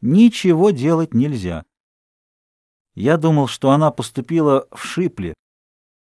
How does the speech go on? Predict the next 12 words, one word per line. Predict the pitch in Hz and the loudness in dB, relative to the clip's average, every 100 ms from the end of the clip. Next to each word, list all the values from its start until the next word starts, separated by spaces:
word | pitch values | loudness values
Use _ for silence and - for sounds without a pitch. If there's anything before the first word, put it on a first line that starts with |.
| _ | _
Готов | 107 120 151 131 | -6 -2 0 2
был | 135 | 0
поклясться, | 113 127 143 190 196 - 120 | 0 -2 0 -2 -2 -6 -12
что | - 120 | -6 -2
она | 117 139 170 - | 0 0 -2 -4
учится | - 202 - 180 - 185 | -4 -4 -4 -10 -8 -8
в | 180 | -8
Шипле. | - 120 104 - 95 87 _ _ _ _ _ _ _ _ | -10 -6 -6 -6 -12 -12 _ _ _ _ _ _ _ _
Я | 101 120 | -6 -4
походил | 117 - 104 131 | -6 -8 -6 -6
по | 123 | -4
умывалке. | 117 120 110 95 87 - 80 | 0 0 0 -4 -8 -10 -20